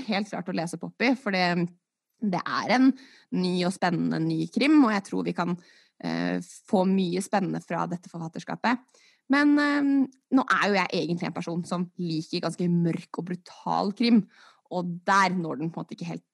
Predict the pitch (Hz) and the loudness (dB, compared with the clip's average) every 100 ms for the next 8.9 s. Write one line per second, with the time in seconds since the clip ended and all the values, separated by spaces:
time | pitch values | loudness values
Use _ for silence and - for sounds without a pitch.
0 | - 180 _ - _ - 254 233 - 208 | -12 -12 _ -20 _ 2 4 2 0 -4
1 | - - 185 - - 151 - 151 - - | -4 -6 -6 -6 -4 -4 -2 -8 -8 -16
2 | - _ _ _ _ _ 220 208 170 - | -20 _ _ _ _ _ 2 4 4 2
3 | 233 208 180 - 170 185 160 160 165 175 | 0 0 0 -4 -4 -2 -2 -2 -2 0
4 | 165 175 - 170 190 160 147 147 - 165 | -2 -4 -8 -2 -2 -2 -4 -6 -6 -8
5 | 160 165 151 - 233 285 466 262 339 370 | -6 -6 -8 -8 -8 -2 -2 0 0 0
6 | 381 - 320 311 294 294 302 339 311 _ | -2 -2 2 4 4 2 2 2 -2 _
7 | _ - 175 185 196 165 156 156 - - | _ -10 -4 0 0 0 0 -2 -4 -8
8 | 147 165 170 180 175 - - - | -6 -6 -6 -8 -6 -10 -8 -10